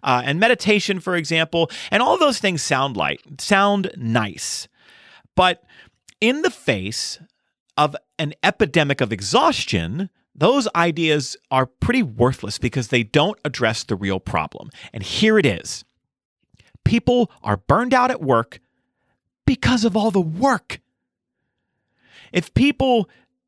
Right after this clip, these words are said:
are gonna heal, what they really need is less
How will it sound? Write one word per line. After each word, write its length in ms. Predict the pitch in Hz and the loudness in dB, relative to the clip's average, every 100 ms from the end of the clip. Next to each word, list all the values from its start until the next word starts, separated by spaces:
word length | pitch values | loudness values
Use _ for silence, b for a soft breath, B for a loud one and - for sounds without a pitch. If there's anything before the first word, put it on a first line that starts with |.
| _ _ _ | _ _ _
are 120 | 175 | 0
gonna 180 | 170 175 | 2 0
heal, 560 | 139 - 254 285 302 269 _ | 0 0 0 0 -2 -12 _
what 160 | 160 165 | -6 0
they 140 | 170 | 0
really 400 | 160 233 285 220 | 2 0 0 0
need 420 | 180 240 330 311 - _ _ _ _ _ - | -2 -2 -2 -4 -6 _ _ _ _ _ -2
is 240 | 113 - | -2 -2
less 560 | 101 117 170 175 - | -2 2 2 0 -8